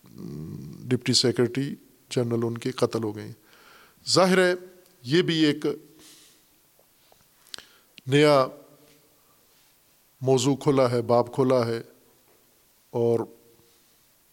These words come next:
ملک کے اندر اس قسم کی واردات میں تو عموماً پوچھتے بھی نہیں ہیں، فوراً مخالف فرقے کی طرف رخ مڑ جاتا ہے۔ اور جس طرح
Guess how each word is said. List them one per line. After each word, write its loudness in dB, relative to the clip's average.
ملک 0
کے 2
اندر 0
اس 4
قسم 2
کی 0
واردات 4
میں 0
تو 0
عموماً -2
پوچھتے 0
بھی 2
نہیں -2
ہیں، -4
فوراً 2
مخالف 0
فرقے 0
کی -2
طرف 0
رخ 4
مڑ 4
جاتا 2
ہے۔ -6
اور 2
جس -2
طرح 4